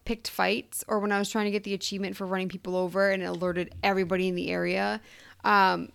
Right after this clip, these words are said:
overall, like, I don't think it was crazy. I think that, that easy was good for me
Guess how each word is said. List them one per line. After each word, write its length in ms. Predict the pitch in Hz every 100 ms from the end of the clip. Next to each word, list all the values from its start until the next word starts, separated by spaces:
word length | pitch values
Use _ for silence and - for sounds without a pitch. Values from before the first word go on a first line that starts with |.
| -
overall, 400 | 285 302 285 262
like, 160 | 233
I 140 | - 214
don't 340 | 214 214 -
think 300 | - 254 247
it 60 | 226
was 180 | 202 180
crazy. 500 | - 196 190 196 -
I 120 | 269
think 220 | 359 370
that, 260 | 440 311 -
that 180 | 226 -
easy 320 | 214 214 240
was 220 | 226 202 165
good 220 | 190 175
for 140 | -
me 400 | 214 226 233 247